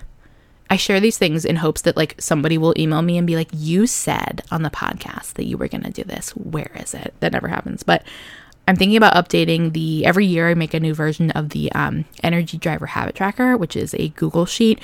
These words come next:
where you can identify your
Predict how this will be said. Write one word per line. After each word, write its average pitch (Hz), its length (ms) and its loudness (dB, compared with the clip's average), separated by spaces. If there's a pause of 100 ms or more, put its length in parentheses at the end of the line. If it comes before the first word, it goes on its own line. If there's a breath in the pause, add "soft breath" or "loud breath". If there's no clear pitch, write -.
(240 loud breath)
where 190 100 4
you 175 60 4
can 160 360 0
identify 160 840 0 (380 loud breath)
your 160 640 4